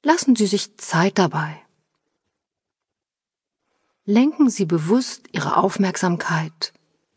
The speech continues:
auf alles Gute und Schöne in Ihrem Leben. Sie können sich sagen: "Einatmend bin ich mir bewusst, dass ich lebendig bin.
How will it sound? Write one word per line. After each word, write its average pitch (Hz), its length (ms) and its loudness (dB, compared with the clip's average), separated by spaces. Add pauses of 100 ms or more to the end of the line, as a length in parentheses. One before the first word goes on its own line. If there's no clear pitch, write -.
(1120)
auf - 240 -4
alles 247 400 0
Gute 233 420 0
und 180 200 0
Schöne 202 580 0
in 196 100 0
Ihrem 202 260 0
Leben. 160 480 -2 (2500)
Sie - 160 -10
können 170 220 2
sich 175 180 -2
sagen: 190 500 2 (1120)
"Einatmend 208 1300 -2 (760)
bin 262 140 0
ich 311 160 -6
mir 220 140 2
bewusst, 196 680 -2 (120)
dass 190 180 -6
ich - 140 -6
lebendig 208 600 0
bin. 151 260 -10